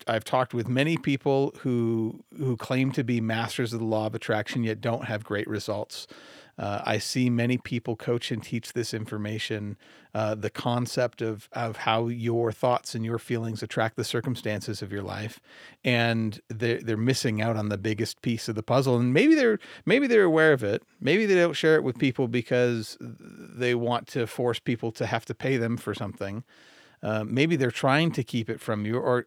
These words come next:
I, I think the real reason is they're just not aware. And this principle is the law of repetition. It is the repetition that you engage in most that's going to control every area of your life.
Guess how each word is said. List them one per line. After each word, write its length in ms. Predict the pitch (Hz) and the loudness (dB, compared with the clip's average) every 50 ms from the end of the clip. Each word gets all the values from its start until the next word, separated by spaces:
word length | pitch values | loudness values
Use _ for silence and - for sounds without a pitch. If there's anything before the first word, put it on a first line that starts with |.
| _ - - | _ -6 -4
I, 140 | 135 113 - | -4 -2 -2
I 180 | - 131 127 127 | -2 -2 -2 0
think 260 | - - 135 123 - - | 2 0 0 0 0 -6
the 360 | - - - 139 123 135 131 | -14 -12 -8 -2 2 2 4
real 260 | 120 127 135 156 170 | 4 4 4 4 4
reason 280 | 139 131 120 113 135 127 | 4 4 2 2 0 -2
is 60 | - | -2
they're 120 | 113 113 107 | -2 -2 -2
just 200 | 117 113 - - | -2 -4 -2 0
not 220 | 113 110 113 107 | 2 2 4 2
aware. 460 | 107 98 104 107 110 101 98 104 - _ - | 2 0 0 0 0 0 -2 -4 -6 _ -4
And 340 | 113 110 110 107 107 101 - - _ _ _ _ _ _ _ _ - | -4 -2 -2 -2 -4 -6 -10 -18 _ _ _ _ _ _ _ _ -12
this 320 | 117 110 113 143 160 - - | -8 -2 0 0 0 -2 -4
principle 680 | - - 165 160 - - 104 90 90 98 104 113 - - | -2 -2 -2 0 0 -4 -6 -6 -4 -4 -4 -4 -4 -2
is 360 | - 113 110 110 113 107 - - _ - | -2 -2 0 0 -2 -4 -8 -14 _ -2
the 140 | 127 131 120 | 0 0 2
law 400 | 113 113 117 123 131 143 143 - | 2 4 4 6 6 6 6 4
of 160 | 131 123 110 - | 0 -2 0 0
repetition. 720 | 113 104 - 117 113 - 139 135 - - 92 - - _ _ _ _ _ _ _ _ _ _ _ _ _ _ _ _ _ _ _ _ _ _ _ _ _ _ _ _ _ _ _ _ _ _ _ _ _ _ _ - | -2 -2 -2 -4 -4 -2 -2 -2 -2 -4 -8 -8 -12 _ _ _ _ _ _ _ _ _ _ _ _ _ _ _ _ _ _ _ _ _ _ _ _ _ _ _ _ _ _ _ _ _ _ _ _ _ _ _ 2
It 160 | 139 143 135 | 4 6 6
is 160 | 135 123 113 | 6 4 4
the 100 | 127 120 | 2 2
repetition 800 | 107 110 127 139 139 - 127 - - 151 151 - - 131 113 110 | 4 6 6 4 4 2 -2 0 2 2 2 2 2 2 2 2
that 100 | 110 - | 0 0
you 180 | - 117 113 | 0 -2 0
engage 400 | 113 110 104 110 117 117 120 113 | 0 0 0 0 2 0 0 0
in 200 | 117 110 107 107 | -2 -2 -2 -2
most 260 | 110 123 139 131 - - | -2 -2 -2 -2 -2 -4
that's 160 | 110 104 - | -6 -6 -4
going 220 | - 117 110 107 | -6 -4 -4 -4
to 80 | 101 - | -4 -4
control 480 | - 107 - - - 131 139 131 104 | -6 -6 -6 0 0 2 2 4 2
every 260 | 101 98 104 107 104 101 | 0 0 0 -2 0 0
area 260 | 101 98 98 101 98 | -2 -2 -2 -4 -4
of 60 | 95 | -6
your 120 | 104 104 | -6 -4
life. 420 | 98 107 113 120 98 87 - - | -2 -2 -2 -2 -2 -4 -8 -18